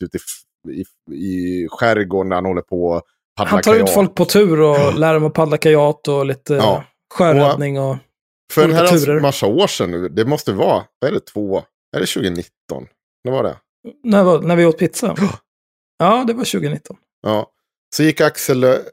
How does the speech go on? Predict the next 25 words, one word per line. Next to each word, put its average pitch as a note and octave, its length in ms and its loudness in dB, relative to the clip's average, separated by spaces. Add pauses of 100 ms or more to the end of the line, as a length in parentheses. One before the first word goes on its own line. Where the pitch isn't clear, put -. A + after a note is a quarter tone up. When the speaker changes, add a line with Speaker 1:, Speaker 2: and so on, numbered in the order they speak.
(640)
Speaker 1:
han, D3 300 -4
han D3+ 180 0
skulle D#3 240 0
läxa D3+ 360 0
upp - 260 0
Axel, G#2+ 400 -2
och A2 60 -2
ni B2+ 180 2
som C3 160 -4
har B2 60 0
hört C3 360 2
det G2+ 60 2
här F2+ 160 0
vet E2+ 360 -2
ju, F2 120 -8
ni F#2+ 140 -6
andra G2 260 -4
får - 140 -8
ju E2+ 60 -6
gå E2+ 120 -6
tillbaka E2+ 360 -6
och F#2 40 -4
lyssna G2+ 340 -6
på D#2 200 -6
avsnittet. - 580 -8